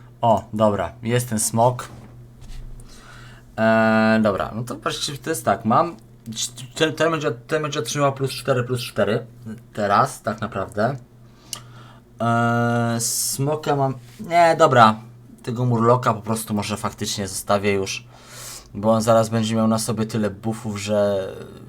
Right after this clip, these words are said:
nie będzie mi się opłacało nic innego robić. Więc po prostu zostawię to tak, jak jest.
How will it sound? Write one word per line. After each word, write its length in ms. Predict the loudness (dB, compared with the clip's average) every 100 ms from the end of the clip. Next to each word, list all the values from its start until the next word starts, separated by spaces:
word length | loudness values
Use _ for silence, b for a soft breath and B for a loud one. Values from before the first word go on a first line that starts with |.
| -12
nie 180 | -8 -4
będzie 280 | -4 -4
mi 100 | -4
się 140 | -4 -6
opłacało 680 | -4 -2 2 4 4 0 -6 B B B B B B -18 -8
nic 380 | -4 -4 -6
innego 420 | -4 -2 -2 -2 0
robić. 520 | 0 -2 -4 -4 -10 -20 -20 _ -20 -20 -20 -20 -20 -20 -20 -20 -20 _ -20 -20 -20 -16 -16 -16 B B B B B -10
Więc 240 | -10 -8
po 140 | -8 -8
prostu 680 | 0 0 0 -6 -4 -4 B B B B -20 -20 -20 -20 -20 -20 -20 -20 -20 -20 -20 -20 -20 -20 -20 -20 -14 -12
zostawię 600 | -8 -10 -4 -4 -2 -6
to 120 | -8
tak, 200 | -8 -8
jak 200 | -10 -6
jest. 460 | -2 -2 -4 -14